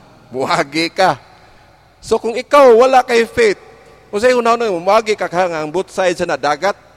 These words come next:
nga maglakaw ka, di ka ka muna paitag mutabo ni sa kuwa, no? Dito,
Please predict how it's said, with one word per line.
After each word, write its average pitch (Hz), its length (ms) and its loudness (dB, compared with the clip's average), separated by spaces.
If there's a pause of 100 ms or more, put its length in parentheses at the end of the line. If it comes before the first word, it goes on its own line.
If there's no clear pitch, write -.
(160)
nga 139 160 -12
maglakaw 165 560 -2
ka, 185 160 -2
di 190 80 -6
ka 180 160 -8
ka 170 80 -8
muna 175 260 -6
paitag - 540 -14
mutabo 147 480 -6
ni 143 100 -8
sa 123 140 -14
kuwa, 127 320 -6
no? 185 160 -10 (480)
Dito, 156 260 -6